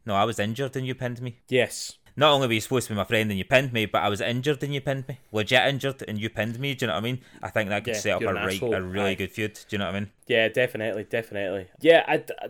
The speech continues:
Speaker 2: and my lasting feeling off it was, "Fuck, I, I'm, I'm excited that this is gonna be a permanent thing, hopefully. We'll get a Forbidden Door every year." I just, I like this crossover stuff. It's fucking great. It's cool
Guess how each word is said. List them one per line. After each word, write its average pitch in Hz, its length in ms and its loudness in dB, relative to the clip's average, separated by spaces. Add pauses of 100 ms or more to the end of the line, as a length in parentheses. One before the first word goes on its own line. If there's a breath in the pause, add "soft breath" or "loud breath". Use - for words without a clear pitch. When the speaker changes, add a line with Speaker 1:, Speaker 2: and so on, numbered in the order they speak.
(200)
Speaker 2:
and 151 100 -2
my 156 120 6
lasting 151 380 4
feeling 127 260 2
off 120 180 -2
it 120 80 2
was, 104 600 -2 (140)
"Fuck, - 480 -4
I, 113 100 -6 (220)
I'm, 113 280 -4
I'm 110 120 -6
excited 120 420 0
that 104 100 -12
this 110 140 -4
is 107 80 -16
gonna 110 160 -4
be 107 80 -2
a 95 60 -4
permanent 110 380 -4
thing, 117 220 -4
hopefully. 117 480 -4 (200)
We'll 104 260 -6
get 110 140 -2
a - 20 -12
Forbidden 104 320 -6
Door 113 180 0
every 110 200 -4
year." 110 340 -2 (180 soft breath)
I 101 100 -12
just, - 380 -8 (120)
I 107 80 -8
like 107 640 -4 (220)
this - 200 -6
crossover 139 560 -6
stuff. 101 260 -8
It's - 100 -16
fucking 101 340 -10
great. 101 340 -4
It's - 120 -14
cool 131 480 0